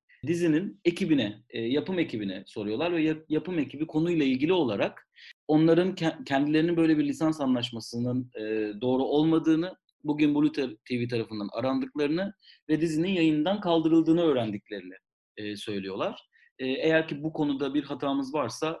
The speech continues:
e, yapım ekibi bizi düzeltirse seviniriz. E, bunun ardından aslında, e, dedikodular ve Twitter paylaşımları burada sonlanmadı tabii ki. Bir başka yapılan paylaşıma göre Blue T V'den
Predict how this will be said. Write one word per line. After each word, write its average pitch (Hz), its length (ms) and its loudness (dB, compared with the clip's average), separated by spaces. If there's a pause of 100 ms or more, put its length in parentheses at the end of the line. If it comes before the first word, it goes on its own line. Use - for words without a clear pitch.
e, 127 80 -6 (640)
yapım 143 300 0
ekibi 120 260 -4
bizi 127 220 -2
düzeltirse 143 680 -6 (400)
seviniriz. 147 720 -2 (400)
E, 139 60 -4 (340)
bunun 202 180 4
ardından 185 500 0
aslında, 180 640 -4
e, 139 60 -6
dedikodular 160 920 -2
ve 151 260 -2 (140)
Twitter 160 380 -4
paylaşımları 135 560 -2
burada 160 160 -2
sonlanmadı 156 680 0
tabii 87 240 -12
ki. 226 260 0 (280)
Bir 156 200 2
başka 165 320 0
yapılan 156 400 0
paylaşıma 147 460 -6
göre 151 320 -4
Blue 160 200 0
T 139 240 -6
V'den 143 480 -4